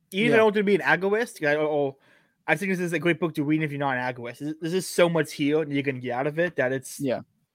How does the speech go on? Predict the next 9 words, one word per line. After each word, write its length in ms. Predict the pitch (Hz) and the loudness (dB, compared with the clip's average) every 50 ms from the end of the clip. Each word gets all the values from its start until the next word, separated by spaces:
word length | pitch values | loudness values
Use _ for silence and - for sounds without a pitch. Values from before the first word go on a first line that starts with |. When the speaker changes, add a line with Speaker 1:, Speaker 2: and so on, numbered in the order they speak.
| _ _ _ _ _ _ | _ _ _ _ _ _
Speaker 1:
you 80 | 165 | -2
gotta 200 | 160 147 127 120 | 0 0 0 0
read 180 | 117 110 110 104 | -4 -8 -10 -12
it. 120 | 101 - | -12 -14
<laughs> 600 | - - - _ _ _ _ _ _ - _ _ - | -14 -16 -16 _ _ _ _ _ _ -20 _ _ -6
Speaker 2:
Yep. 200 | 147 131 110 - _ _ _ _ _ - - _ _ _ _ - _ _ _ _ _ _ | -4 -4 -4 -4 _ _ _ _ _ -20 -20 _ _ _ _ -20 _ _ _ _ _ _
All 120 | 156 156 | 10 10
right. 100 | 139 107 - - - | 10 10 6 -2 -8
Well, 140 | 139 143 - | -8 -6 -8